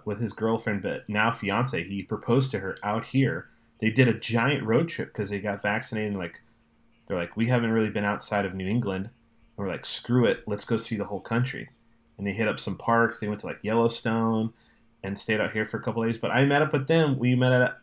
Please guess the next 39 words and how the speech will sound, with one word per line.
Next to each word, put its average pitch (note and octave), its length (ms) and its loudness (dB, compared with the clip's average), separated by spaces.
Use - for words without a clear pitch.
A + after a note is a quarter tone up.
uh, G#2+ 320 0
Firestone. C3 680 4
And A2 180 2
I A2 160 0
saw C3 320 6
Thomas. C3+ 480 4
The C3 60 2
last B2+ 180 2
time C3 100 4
I A#2+ 40 4
saw A#2+ 180 0
Thomas A#2+ 420 0
was G#2 180 -4
when G#2 120 -2
I G#2+ 120 0
was A#2 160 0
in A2 80 -6
school, A2 440 0
and F#2+ 160 -2
he C#3 140 6
was C#3+ 160 6
in A#2+ 80 4
high D3 220 4
school G2 280 0
at E2 120 -4
the E2 60 -8
time. - 380 -12
<laughs> F#3 1300 6
So B2+ 180 4
he's, B2+ 180 6
like, C#3 100 4
a D3 60 4
grown C3+ 360 6
man. D3 360 4
Uh, F2+ 340 2
that C#3 160 4
was C3 140 8
awesome, A2+ 440 4
dude. F#2 300 -2